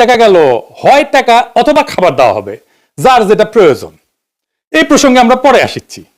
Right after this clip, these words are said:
এক এক করে আমরা দেখব। তো কি দেওয়া হবে? তাহলে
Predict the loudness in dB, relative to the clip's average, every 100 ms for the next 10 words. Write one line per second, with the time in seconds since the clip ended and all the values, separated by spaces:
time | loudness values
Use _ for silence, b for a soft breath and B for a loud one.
0 | _ _ _ _ -6 -2 -2 0 0 2
1 | 0 0 -2 -6 -12 -20 _ _ _ _
2 | _ -2 0 0 4 4 2 0 -2 -2